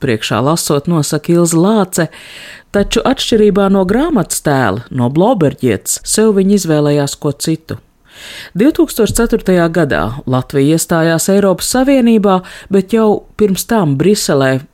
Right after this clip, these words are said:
izmisīgi vajadzēja tulkus, juridisku tekstu rediģētājus. Ilze Lāce pārceļas uz Beļģiju, pēc kāda laika viņa izvēlas dzīvot nevis Briselē ar tās samāksloto fasādi,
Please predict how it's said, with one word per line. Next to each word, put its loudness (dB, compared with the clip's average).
izmisīgi 0
vajadzēja 0
tulkus, 0
juridisku 0
tekstu -2
rediģētājus. 0
Ilze 2
Lāce 0
pārceļas 0
uz -2
Beļģiju, 2
pēc -4
kāda 0
laika 0
viņa 0
izvēlas 0
dzīvot 2
nevis 2
Briselē 2
ar -4
tās 0
samāksloto -2
fasādi, 0